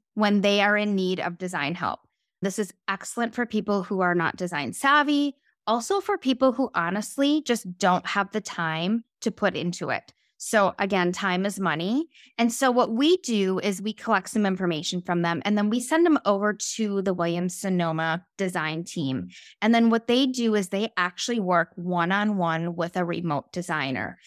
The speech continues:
That designer is gonna help them from, you know, figuring out what items do they need in, in each space. How is this space gonna work for the amount of guests that you wanna sleep in there?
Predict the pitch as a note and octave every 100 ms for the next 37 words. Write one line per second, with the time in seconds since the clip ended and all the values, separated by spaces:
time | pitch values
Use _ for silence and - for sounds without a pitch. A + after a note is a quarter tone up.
0 | - _ F#3+ G#3+ A3+ D4+ C#4 A#3+ A#3+ G3+
1 | A3 - G3+ F3 F3+ E3+ - G3 G3 G3+
2 | - G3+ F3+ F3 F3 F3 _ _ _ G3+
3 | F#3+ F3 - A3+ G#3+ G#3+ G3+ F#3 F3+ -
4 | F3+ G3 G3+ F3+ F#3 G#3+ G#3+ - G3+ F#3+
5 | F3+ E3+ F3 E3+ - F#3+ F3+ F3+ G3+ F3+
6 | - - - E3+ - - - - _ -
7 | - - A#3 C4+ B3+ B3 - A3+ G#3+ -
8 | A3 G3 F#3 F3+ F3+ - - F#3+ F3+ F3
9 | F3+ F#3 F3+ D#3+ E3+ - E3 D#3+ - E3+
10 | E3+ D#3+ D3+ C3+ - - D#3 D3+ D3 D3+
11 | C#3 C#3